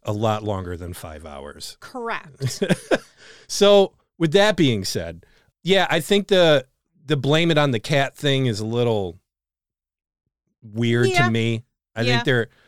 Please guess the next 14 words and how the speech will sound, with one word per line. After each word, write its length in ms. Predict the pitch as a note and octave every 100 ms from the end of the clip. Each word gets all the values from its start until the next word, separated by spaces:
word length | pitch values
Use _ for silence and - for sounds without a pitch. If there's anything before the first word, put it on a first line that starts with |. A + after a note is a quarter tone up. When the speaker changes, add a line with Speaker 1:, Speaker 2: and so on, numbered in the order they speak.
| _
Speaker 1:
I 60 | B2+
think 160 | D3 C#3
there 100 | C3
was 120 | A#2+
probably 360 | - C#3 C3+
some 200 | B2+ B2
more 260 | A2+ A#2 A#2
internal 560 | G#2+ - A2+ A#2 A#2+ B2
things 420 | - A#2+ A#2+ A2
it's 160 | F#2+ -
hiding. 560 | - A2 A2+ A#2+ B2 A#2+ _ _ _ _ _ _ -
You 100 | A#2+
know, 200 | G2 B3
Speaker 2:
Mm-hmm. 220 | G3